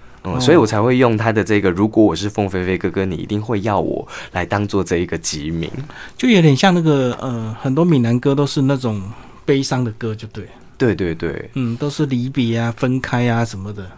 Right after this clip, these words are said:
Speaker 1: 对，对，对。虽然我，我觉得他，呃，听起来都是很简单，什么“哥哥你不爱我”等等，可是因为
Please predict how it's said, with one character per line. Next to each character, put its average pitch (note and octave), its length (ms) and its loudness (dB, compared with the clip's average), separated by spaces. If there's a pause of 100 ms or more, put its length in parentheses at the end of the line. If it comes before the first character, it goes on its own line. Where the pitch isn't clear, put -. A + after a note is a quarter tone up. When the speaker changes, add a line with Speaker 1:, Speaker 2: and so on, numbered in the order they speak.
(100)
Speaker 1:
对， B2 120 2
对， G#2+ 140 4
对。 G2+ 300 2
虽 A#3 160 6
然 G#3 160 6
我， A#2 180 4
我 A2 160 4
觉 B2+ 180 2
得 D3 300 0 (300)
他， F3+ 320 -2 (340)
呃， F2+ 400 -4 (340)
听 A3+ 220 6
起 E3+ 160 -2
来 G#2 160 0
都 A#2 140 2
是 B2+ 120 0
很 A2+ 200 0
简 G#2+ 180 -2
单， G2+ 160 -2
什 F#2+ 80 -6
么 D#2+ 100 -4
“哥 G#2 160 2
哥 G2+ 200 0
你 F2+ 120 -4
不 D#2+ 180 -6
爱 F#2 220 -4
我” D#2 220 -6
等 E2+ 160 -6
等， E2 140 -4 (240)
可 - 100 -6
是 A#2 160 2
因 G3 80 4
为 F#3+ 220 4